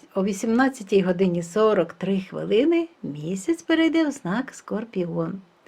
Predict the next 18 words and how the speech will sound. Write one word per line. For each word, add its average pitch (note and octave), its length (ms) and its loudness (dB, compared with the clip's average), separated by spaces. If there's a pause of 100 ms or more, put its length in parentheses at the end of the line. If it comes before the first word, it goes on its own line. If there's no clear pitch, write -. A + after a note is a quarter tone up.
(460)
І B3 80 -2
це D4 160 2
дуже C#4 300 6
напружена, A3 840 4
стресова A#3+ 720 2 (300)
доба F#3 440 6
народження E3+ 640 0
молодика. E3+ 600 2 (240)
Тому C#4+ 160 4
нічого E4+ 420 8
не D4+ 140 4
сіємо E4 380 4
та A3 120 4
не F#3+ 120 4
саджаємо, A#3 800 4
розсаду G3 460 0
не F3 160 -2
турбуємо. E3+ 640 -4